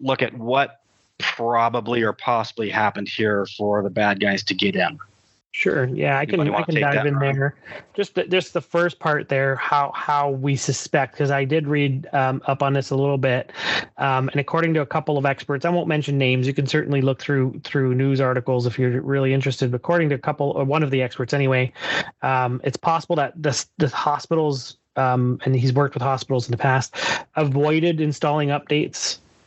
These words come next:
Speaker 2: because they're twenty-four seven. So they avoided installing security updates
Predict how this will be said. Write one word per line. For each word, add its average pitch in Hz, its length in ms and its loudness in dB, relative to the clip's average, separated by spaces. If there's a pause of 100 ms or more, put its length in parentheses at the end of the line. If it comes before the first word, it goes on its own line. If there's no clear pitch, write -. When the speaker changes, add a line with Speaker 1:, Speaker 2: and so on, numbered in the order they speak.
(340)
Speaker 2:
because 139 420 0
they're 139 160 2
twenty-four 143 420 0
seven. 135 520 0
So 131 120 -2
they 123 100 2
avoided 151 360 2
installing 143 440 0
security 147 460 0
updates 139 560 -2